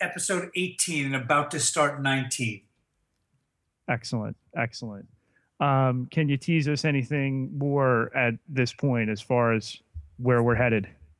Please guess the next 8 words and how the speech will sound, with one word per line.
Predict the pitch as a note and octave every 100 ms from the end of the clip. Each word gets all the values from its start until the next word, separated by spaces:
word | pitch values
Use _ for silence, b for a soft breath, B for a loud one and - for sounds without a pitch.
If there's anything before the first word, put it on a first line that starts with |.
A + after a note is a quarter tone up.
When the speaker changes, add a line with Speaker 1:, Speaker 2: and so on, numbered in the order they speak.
| _ _ _ - - B B B _ C3+
Speaker 1:
The |
last | C#3+ E3 F3 -
episode | D#3 - C3 D#3+ C3 A#2+
that | C#3
was | C3 C3+
on | B2 B2+ B2
was | A#2 - -
thirteen. | C#3+ B2 - - A#2 G#2+ G2+